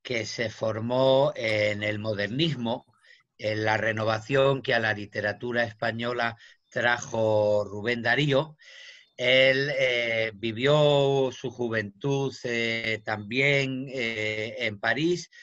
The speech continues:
y allí se formó de toda la estética nueva, de renovación de, eh, de Darío. Y después, dentro del mundo de, de Darío, como otros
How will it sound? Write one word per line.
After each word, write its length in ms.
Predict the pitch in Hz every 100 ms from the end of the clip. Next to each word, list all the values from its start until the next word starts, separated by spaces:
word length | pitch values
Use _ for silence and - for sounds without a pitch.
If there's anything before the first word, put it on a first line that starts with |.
| - _ _
y 200 | 151 135
allí 280 | 120 131 139
se 180 | - 135
formó 580 | 127 117 143 143 151 135
de 140 | 120
toda 240 | 135 131 123
la 80 |
estética 580 | 110 - 127 120 123 113
nueva, 560 | 107 160 185 170 160 160
de 160 | 143 117
renovación 960 | 110 107 104 101 - 127 127 127 117 110
de, 340 | 117 113 113 - - 110
eh, 280 | 110 107 98
de 100 | 117
Darío. 1040 | 120 127 143 147 147 _ _ _ 156 170 180 - - - - _ _
Y 140 | 170 175
después, 600 | 190 170 - 190 196 143 131
dentro 440 | 185 185 151 165
del 200 | 143 131
mundo 460 | 143 156 151 151 135
de, 380 | 139 135 131 127
de 120 | 143 143
Darío, 540 | 156 175 165 165 170 _ _ _
como 340 | - 123 123 131
otros 420 | 175 175 165